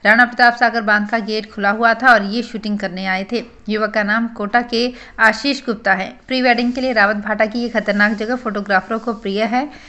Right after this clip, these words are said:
यहाँ हर साल कई लोगों की जान जा चुकी है, लेकिन फिर भी लोग प्री वेडिंग शूट के लिए यहाँ आते हैं।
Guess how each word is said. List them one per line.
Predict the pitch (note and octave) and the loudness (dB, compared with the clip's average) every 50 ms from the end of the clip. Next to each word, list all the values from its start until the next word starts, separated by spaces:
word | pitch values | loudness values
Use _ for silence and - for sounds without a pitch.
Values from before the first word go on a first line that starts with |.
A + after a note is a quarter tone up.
| - - - | -20 -8 -2
यहाँ | A3+ A#3 A3+ A#3+ C4 B3+ | -2 0 2 2 2 2
हर | A3+ C4 B3+ | 2 0 0
साल | B3 B3+ A#3 A3+ A3+ | 2 4 4 4 4
कई | A3 A3+ A#3 A3+ | 2 -2 -2 -2
लोगों | G#3+ G3 G3 A3 | -2 -2 -4 -4
की | G#3 A3+ A3 | -6 -6 -6
जान | F#3+ G#3 G3 G3+ G3+ G3+ | -2 0 0 0 0 0
जा | G3+ F#3+ | 0 0
चुकी | G3 A#3+ A#3+ - B3+ | -2 -2 -6 -6 -4
है, | A#3 A#3 F3 - - | -2 -2 -4 -4 -4
लेकिन | G3 G#3 A#3 A3 | -6 -6 -4 -6
फिर | G#3 - B3 A#3 | -4 -4 -6 -4
भी | A3 B3 A#3 | -2 -4 -2
लोग | A3 G#3+ G#3+ G#3+ - | -2 -4 -4 -4 -6
प्री | B3 A#3+ | -6 -2
वेडिंग | A3+ G#3+ G3+ G3 G#3+ G#3 | -2 -2 -2 -2 -4 -6
शूट | - A3+ A3 G3 - | -4 -6 -8 -8 -6
के | - G#3 | -8 -8
लिए | G3 G3 A3 A#3 | -6 -4 -4 -2
यहाँ | A3+ A#3+ A3+ A#3+ B3 A#3+ | -2 -2 -2 0 0 0
आते | A3 G#3+ - F#3+ | -2 -2 -6 -8
हैं। | F3 G#3 - - | -10 -10 -12 -14